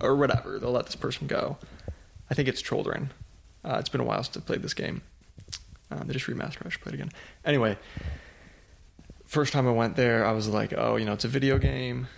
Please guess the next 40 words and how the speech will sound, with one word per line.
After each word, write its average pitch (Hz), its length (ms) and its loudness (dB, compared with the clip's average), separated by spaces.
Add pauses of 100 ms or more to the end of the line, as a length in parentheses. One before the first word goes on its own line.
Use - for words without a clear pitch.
(120)
You 131 80 0
know, - 240 0
I - 40 0
f-, - 200 -6 (640)
'cause 131 180 2
I - 40 0 (680)
started 113 340 0
talking 117 280 -2
to 110 60 -6
the - 60 -12
tree - 240 0
spirit. 117 640 2
I - 80 -2
kinda 107 220 -2
felt 104 220 -2
bad 104 240 0
for - 60 -18
the - 60 -8
tree - 220 -2
spirit. - 520 0 (560)
Um, 57 540 -2 (580)
so, 92 560 0
you 143 120 0
know, 92 100 0
it - 100 -4
came, 117 320 2
came 143 300 2
down 120 240 4
to - 80 -14
decision 120 500 4
time, 110 260 -2
and - 80 -4
I - 40 -4
was - 80 -6
like, - 200 -8
"All 50 80 0
right, - 180 -2
I - 80 -2
can, - 160 -4
like, - 160 -8